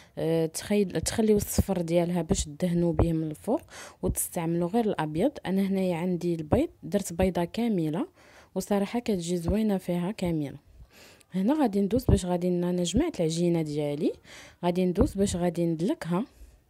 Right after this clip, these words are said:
غندلكها واحد شويه ضروري باش كتجي مرخوفه. ومع الجو بارد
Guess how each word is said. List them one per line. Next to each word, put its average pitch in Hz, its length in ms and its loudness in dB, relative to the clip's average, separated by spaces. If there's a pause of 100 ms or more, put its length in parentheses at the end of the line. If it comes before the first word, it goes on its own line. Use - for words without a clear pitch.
(720)
غندلكها 185 440 0
واحد 180 320 0
شويه 165 480 -2 (400)
ضروري 170 720 0 (640)
باش 180 200 -2
كتجي 180 360 2
مرخوفه. 196 1000 2 (1700)
ومع 180 260 0
الجو 180 320 4
بارد 175 420 4